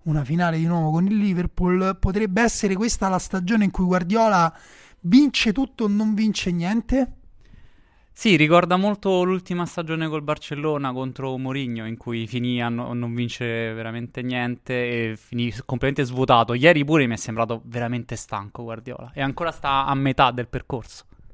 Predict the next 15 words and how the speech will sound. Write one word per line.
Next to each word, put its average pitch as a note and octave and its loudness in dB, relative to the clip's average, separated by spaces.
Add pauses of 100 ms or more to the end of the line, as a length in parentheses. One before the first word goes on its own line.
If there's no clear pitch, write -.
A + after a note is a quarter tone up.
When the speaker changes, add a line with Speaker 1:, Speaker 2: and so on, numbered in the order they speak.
(580)
Speaker 1:
Ok, F3 2
questo F3 -2
è - -2
Lubanowski, E3+ 0
speciale D#3 -4
Champions D#3 -4
League. A#3 -2
Parleremo D#3+ -2
di D#3 -2
Atletico D#3+ -2
Manchester D#3 -4
City A#3+ 0
in D#3+ -2
maniera D3+ -2
più D3 -6